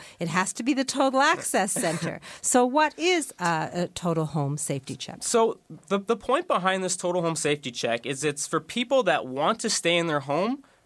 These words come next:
Speaker 2: forever. We call that the forever home.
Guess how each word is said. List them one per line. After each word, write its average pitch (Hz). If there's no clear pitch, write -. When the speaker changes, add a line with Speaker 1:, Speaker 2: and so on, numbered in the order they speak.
Speaker 2:
forever. 143
We 135
call 165
that 160
the 147
forever 139
home. 120